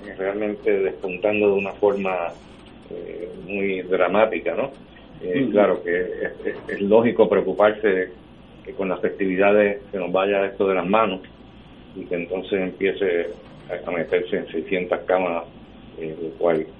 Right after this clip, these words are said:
Speaker 1: podría ocurrir, pero yo creo que si empieza a haber ese proble-, ese problema, pues seguramente van a tener que tomar medidas y, y dar para atrás y revertir todo lo, todas las restricciones que,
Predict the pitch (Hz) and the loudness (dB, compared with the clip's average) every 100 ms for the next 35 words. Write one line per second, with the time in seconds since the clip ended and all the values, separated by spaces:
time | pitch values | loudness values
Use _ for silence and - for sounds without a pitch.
0 | - - - 82 98 101 - 98 - 107 | -20 -10 -6 4 4 4 -2 0 2 2
1 | 110 90 87 85 92 98 101 98 92 90 | 0 2 2 4 2 2 4 4 4 0
2 | - - - - - - - - 87 - | -8 -20 -20 -20 -20 -20 -18 -10 -8 0
3 | 98 98 104 98 101 - 110 104 101 - | 0 4 4 6 2 2 2 2 0 -2
4 | 95 107 104 101 113 107 104 - 92 95 | -4 0 2 6 6 4 2 0 0 2
5 | 101 101 101 98 92 95 95 95 92 90 | 4 2 4 4 4 2 0 0 0 -2
6 | 90 92 95 92 101 101 90 85 - 92 | 0 0 2 4 6 4 2 -2 -6 0
7 | 92 90 98 92 98 98 95 - 87 90 | 0 4 2 4 4 2 2 -2 -2 -2
8 | - 101 92 - 95 95 95 87 87 - | -4 -6 -6 -6 0 2 2 2 0 -6
9 | - - - - 92 95 90 90 92 - | -14 -14 -14 -6 0 2 2 0 -2 -4
10 | 90 - 95 92 - 85 82 | -10 -2 0 0 -2 -2 -2